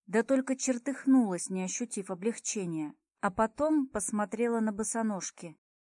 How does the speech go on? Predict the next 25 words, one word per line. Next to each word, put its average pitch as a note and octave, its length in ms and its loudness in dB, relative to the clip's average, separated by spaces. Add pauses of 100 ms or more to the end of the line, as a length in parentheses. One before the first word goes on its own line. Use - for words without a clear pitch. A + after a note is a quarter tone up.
(280)
Кто-то B3+ 340 0
точно F#3+ 520 -4
хотел, C#4+ 420 -4
чтобы G3 300 -4
я F#3 120 -2
свернула G#3+ 540 0
себе A3 260 -4
шею. F3 560 -6 (1120)
С - 60 0
Максом A#3+ 520 4
оставаться E3+ 840 -8 (100)
больше B3 420 0
не C4 200 6
было E3+ 240 -4
смысла, E3 640 -8 (420)
но G#3 140 6
я B3 180 8
не C4 160 10
знала, B3+ 420 4
с F#3 140 -2
чего A3+ 400 0
начать A3+ 480 0
поиски, F#3 640 -6 (160)
куда A#3 460 4
бежать G3 480 -2